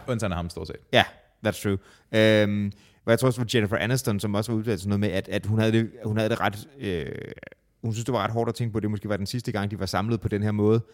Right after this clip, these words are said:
Speaker 2: Det klinger også bare anderledes nu, et halvandet år efter, eller sådan noget, det der blev sendt, hvad det nu er.
Speaker 1: Sure.
Speaker 2: Ish.
Speaker 1: Sure.
Speaker 2: Øhm, ja.
Speaker 1: Men et var omstændighederne, der skete under, to, jeg, jeg tror, det har rigtig meget at gøre, det var, sådan var det for mit vedkommende i hvert fald, at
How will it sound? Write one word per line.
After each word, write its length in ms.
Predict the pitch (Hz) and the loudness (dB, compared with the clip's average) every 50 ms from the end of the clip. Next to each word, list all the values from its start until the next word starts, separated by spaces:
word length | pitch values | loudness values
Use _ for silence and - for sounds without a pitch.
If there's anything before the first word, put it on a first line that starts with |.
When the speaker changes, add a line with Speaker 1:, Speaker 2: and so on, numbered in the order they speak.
| _ _ _ _ _ _ | _ _ _ _ _ _
Speaker 2:
Det 220 | - 127 127 - - | 4 4 4 2 0
klinger 340 | - - 135 135 131 135 135 | -4 -2 0 2 2 2 2
også 240 | 110 104 104 - | 0 0 -2 -2
bare 120 | - 120 92 | -2 0 0
anderledes 400 | 101 113 117 113 107 101 95 - | 0 0 0 2 0 0 0 0
nu, 120 | 123 123 | 0 0
et 240 | 113 101 - - - _ - | 0 0 -2 -6 -14 _ -14
halvandet 340 | 104 98 107 120 135 160 170 | -6 0 2 2 4 6 6
år 140 | 156 156 160 | 6 6 4
efter, 140 | 175 - 175 | 4 2 0
eller 100 | 156 156 | -2 -2
sådan 100 | 147 170 | -2 -2
noget, 80 | 160 | -4
det 80 | 147 147 | 0 0
der 80 | 160 156 | 2 2
blev 160 | 156 156 143 | 2 2 2
sendt, 320 | - 165 156 156 - - _ | 2 2 0 0 -4 -8 _
hvad 100 | - 110 | -4 -2
det 100 | 101 110 | -2 0
nu 100 | 107 104 | 0 0
er. 160 | 101 95 95 101 - _ _ _ - | 2 2 0 0 -4 _ _ _ -20
Speaker 1:
Sure. 220 | - - - 92 82 - _ _ - | -12 -8 -6 -6 -6 -8 _ _ -2
Speaker 2:
Ish. 280 | 107 95 - - - - _ _ _ _ _ - | -2 0 0 -4 -8 -10 _ _ _ _ _ -20
Speaker 1:
Sure. 280 | - - - 73 95 98 - _ _ _ - | -14 -10 -8 -8 -8 -10 -12 _ _ _ -2
Speaker 2:
Øhm, 360 | 92 85 73 65 58 55 - - - - _ _ _ _ _ _ - | -2 -2 -2 -4 -8 -12 -16 -18 -20 -20 _ _ _ _ _ _ -2
ja. 140 | - 110 117 110 - _ _ _ _ _ _ _ _ _ _ _ _ _ _ _ _ _ _ _ _ _ | 0 0 0 -2 -6 _ _ _ _ _ _ _ _ _ _ _ _ _ _ _ _ _ _ _ _ _
Speaker 1:
Men 640 | - 113 113 113 113 110 107 107 107 104 98 95 92 92 _ _ _ _ _ _ _ _ _ - | -14 -10 -8 -6 -6 -6 -4 -4 -4 -6 -6 -6 -8 -10 _ _ _ _ _ _ _ _ _ -4
et 140 | 151 131 - - | -4 -4 -2 -2
var 360 | 113 107 101 95 90 - - - | -2 -2 -2 -2 -4 -8 -12 -10
omstændighederne, 400 | 98 95 87 110 101 92 87 87 | -8 -6 -4 -4 -4 -4 -6 -8
der 60 | 90 | -8
skete 260 | 87 - 101 95 95 | -8 -6 -4 -4 -4
under, 160 | 90 92 - - | -4 -6 -8 -10
to, 380 | - - 127 117 - - - _ _ _ _ _ _ _ - - - | -6 -4 -4 -4 -4 -8 -14 _ _ _ _ _ _ _ -20 -8 -6
jeg, 100 | 120 - - - _ | -6 -6 -6 -8 _
jeg 100 | - 87 | -10 -8
tror, 180 | - - 117 117 | -6 -4 -2 -2
det 60 | 110 101 | 0 -2
har 60 | 92 | -2
rigtig 180 | 98 107 120 | -4 -4 -2
meget 120 | 120 101 85 | -2 -2 -2
at 60 | 87 | -2
gøre, 180 | 87 87 90 82 - - | -2 -2 -2 -4 -6 -8
det 60 | - 101 | -8 -8
var, 60 | - - | -6 -6
sådan 180 | - 113 113 | -6 -4 -2
var 80 | 110 101 | 0 0
det 180 | 90 82 78 | -2 -2 -6
for 120 | - - 95 | -8 -6 -6
mit 180 | 95 104 107 | -4 -4 -2
vedkommende 300 | 98 95 85 - 82 78 | -4 -4 -4 -4 -6 -6
i 40 | 69 | -6
hvert 100 | 76 80 | -6 -6
fald, 140 | - 67 57 - - | -6 -8 -10 -10 -12
at 240 | - - - - | -14 -14 -14 -16